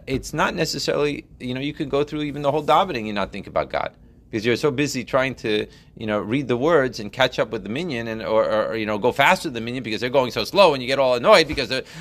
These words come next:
the, the, the shliach tzibor is, you know, dragging his feet, or the shliach tzibor is, you know, driving a, a Lamborghini, and I don't, I can't even see him. You know, uh, you spend the whole davening and you didn't even think about God once.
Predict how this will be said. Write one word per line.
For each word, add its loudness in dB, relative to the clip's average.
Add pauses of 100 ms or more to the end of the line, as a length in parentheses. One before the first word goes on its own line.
the, 2
the, -4
the -2
shliach -4
tzibor 0
is, -4
you -4
know, -2
dragging 4
his 0
feet, 2
or 2
the -2
shliach -2
tzibor 4
is, -4
you -6
know, 0
driving 0
a, -2
a 2
Lamborghini, 2
and 0
I 0
don't, 0
I 0
can't -2
even -4
see -6
him. -2
You -2
know, 0 (140)
uh, -10 (680)
you -2
spend 0
the 8
whole 4
davening 2
and -6
you -4
didn't -4
even -6
think -6
about 2
God 4
once. -6